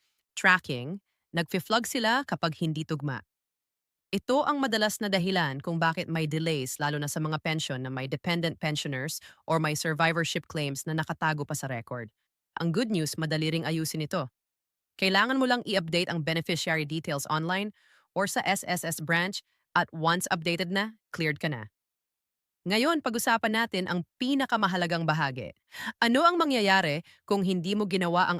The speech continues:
updates bago ang December five? Hindi naman mawawala ang pension mo, hindi rin ito kakaltasan.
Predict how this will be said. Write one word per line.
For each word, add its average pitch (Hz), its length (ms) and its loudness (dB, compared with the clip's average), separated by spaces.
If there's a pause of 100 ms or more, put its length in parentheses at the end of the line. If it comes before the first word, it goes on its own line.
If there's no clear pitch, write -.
updates 180 560 0 (160)
bago 170 480 2
ang 165 160 0
December 147 400 -4
five? 110 320 -8 (560)
Hindi 175 240 0
naman 302 240 2
mawawala 214 400 4
ang 175 80 -2
pension 156 320 -2
mo, 135 160 -2
hindi 185 240 -2
rin 220 160 -4
ito 175 320 -2 (400)
kakaltasan. 135 800 -2